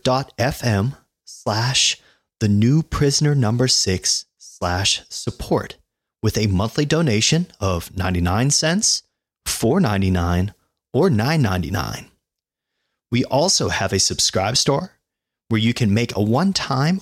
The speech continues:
or recurring contribution at subscribestar dot com slash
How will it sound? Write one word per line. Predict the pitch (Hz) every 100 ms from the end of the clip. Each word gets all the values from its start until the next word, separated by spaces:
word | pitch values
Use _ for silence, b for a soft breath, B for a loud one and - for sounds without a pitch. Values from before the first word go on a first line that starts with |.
| -
or | 135 151
recurring | 143 131 - 180 170 151
contribution | - 147 - 113 151 - - - _ _ _ _ _
at | - 113 101 - _ _ _ _ _
subscribestar | - 110 - - 104 127 - 147 143
dot | 135 120 -
com | 123 95 92 104 - _
slash | - - 110 104 113 -